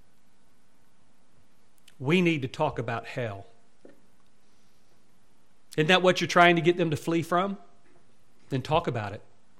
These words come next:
Talk about hell and sin. Easily you can talk about sin if you talk about hell, because that's the punishment for sin. Right? Those who refuse to repent, continue to embrace their sin, what are they in danger of?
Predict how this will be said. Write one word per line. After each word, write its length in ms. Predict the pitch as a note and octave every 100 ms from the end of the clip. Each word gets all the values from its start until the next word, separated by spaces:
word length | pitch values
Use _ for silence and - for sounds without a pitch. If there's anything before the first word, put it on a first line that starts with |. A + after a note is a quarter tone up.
| - - - - - - - - - - - - - - -
Talk 200 | D3+ D3+
about 160 | D#3
hell 200 | C#3 E3
and 140 | D#3 C3
sin. 440 | - G3+ C#3 A#2+ - - - B3+ -
Easily 360 | G#3 G#3 D#3+
you 120 | D3+
can 80 | C#3+
talk 160 | D3 D#3
about 220 | C#3+ C3
sin 220 | - F#3+
if 60 | D#3
you 60 |
talk 180 | C#3+ C#3+
about 180 | B2+ A#2
hell, 260 | C3 G3+ D#3
because 880 | D#3 - C#3 C3 B2+ - - - - - - - - - - - -
that's 200 | C#3+ -
the 100 | B2+
punishment 500 | - C#3+ C3+ - B2+
for 140 | -
sin. 480 | A2+ - B3 G2+ G#2 - - - - - - - - - - - -
Right? 300 | A#2+ D#3 B3 - - - - - - - - - - - - - -
Those 280 | C3 C#3+ -
who 80 | E3
refuse 420 | D#3+ F3+ F3 F3
to 100 | E3
repent, 680 | D3+ D3 F3 G3+ A3+ - - - - -
continue 380 | B2 - D#3+ E3+
to 100 | E3+
embrace 400 | D#3+ E3+ F3 -
their 160 | D#3+
sin, 420 | D3 - F#3+ A3
what 140 | F#3 F#3
are 80 | F3
they 160 | F3
in 80 | E3
danger 360 | D3+ C#3+ A#2+ A2+
of? 280 | F#2 -